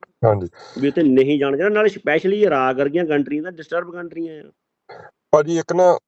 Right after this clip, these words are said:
Speaker 1: ਸੰਸਥਾ ਆ, ਯੂ ਕੇ ਤੋਂ ਚੱਲਦੀ ਆ, ਭਾਈ ਘਨੱਈਆ ਏਡ ਇੰਟਰਨੈਸ਼ਨਲ ਨਾ, ਅਮਲੂਕ
Speaker 2: ਅੱਛਾ
Speaker 1: ਸਿੰਘ
Speaker 2: ਜੀ।
Speaker 1: ਨੇ ਤੇ ਨਾਲ ਉਹਨਾਂ ਦੀ ਸਾਰੀ ਟੀਮ ਆ, ਉਹਨਾਂ ਨੇ ਬਹੁਤ ਕੁੜੀਆਂ ਜਿਹੜੀਆਂ ਰੈਸਕਿਊ ਕੀਤੀਆਂ ਨੇ ਅਰਬ ਕੰਟਰੀਆਂ 'ਚ, ਤੇ ਮੈਂ ਵੀ ਉਹਨਾਂ ਦੀਆਂ ਬਹੁਤ ਵੀਡੀਓ ਪਾਈਆਂ ਨੇ, ਸਾਥ ਦਿੱਤਾ ਆ।
Speaker 2: ਹਾਂਜੀ।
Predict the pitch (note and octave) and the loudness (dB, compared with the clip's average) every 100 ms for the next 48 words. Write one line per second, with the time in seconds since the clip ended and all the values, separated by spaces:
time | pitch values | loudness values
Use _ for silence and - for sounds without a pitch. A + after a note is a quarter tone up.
0 | C3+ - A2+ A2 - C3+ C3 C3 A2+ A2+ | -14 -2 0 0 2 4 4 2 -2 -8
1 | A2 C3 B2+ B2+ A2+ G2+ G2 A2+ C3+ B2 | -8 -6 -4 -2 -2 -4 -4 -6 -6 2
2 | C3+ A#2 A2+ - C#3+ A#2+ G#2+ A#2 - A#2 | 2 2 -4 -8 -6 -4 0 -2 -2 -6
3 | A#2 A2+ G#2+ G#2 G#2+ G2 F2 - F#2+ F2 | -4 -4 -6 -6 -6 -4 -6 -8 -8 -6
4 | G#2+ - _ _ _ _ C3 B2 B2 C3+ | -8 -12 _ _ _ _ 2 4 2 0
5 | B2+ C3 C3+ C3+ C#3 C3+ B2+ B2+ C3+ B2+ | -2 0 4 4 6 4 4 -2 0 4
6 | A2+ A#2 B2 C3 B2 C3 C#3+ B2 A2+ A#2+ | 4 4 0 -2 0 0 -2 -6 -4 2
7 | C3 - D3 D#3 F3+ E3+ A#2 F#2 C3+ F3+ | 0 2 2 4 4 2 -4 2 4 4
8 | F#3 - C3+ A#2 B2 A#2 A2+ C3 C#3+ B2+ | 2 -4 -2 0 2 2 0 2 4 4
9 | A2 G#2 - B2+ A#2 A2 - A2+ A#2+ D3 | 2 -4 -12 -12 -10 -14 -8 -2 0 0
10 | - C3+ D3 C#3 A#2+ A2 A#2 A#2+ B2+ D3 | 4 4 4 2 0 0 -2 -2 -2 -2
11 | C3+ A#2+ C3+ D3 C#3 C3 C3+ B2 G2+ A#2+ | 0 2 2 2 0 2 2 2 4 4
12 | C#3 A2+ A#2 C#3 D3+ - A2+ A2 A2 A#2 | 4 -2 -6 -4 -2 0 0 2 0 0
13 | - A2 G2 F#2+ - E2 E2+ - _ C#3 | 2 4 4 -2 -4 -2 -2 -4 _ -6
14 | C#3 C3 | -2 -2